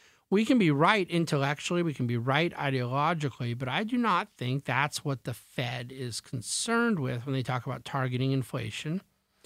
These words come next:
Uh, low energy prices and low, and the effect of technology has held inflation down for a, a decade now,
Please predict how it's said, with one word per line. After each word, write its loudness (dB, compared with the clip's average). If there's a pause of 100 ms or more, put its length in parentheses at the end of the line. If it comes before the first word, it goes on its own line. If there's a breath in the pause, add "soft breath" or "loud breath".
(460 loud breath)
Uh, 4
low 4
energy 4
prices 0
and 2
low, 4 (180)
and 0
the 2
effect 0
of 0
technology 2
has -2
held 2
inflation 0
down -2 (520 soft breath)
for 2
a, 2 (380)
a 2
decade 0
now, 0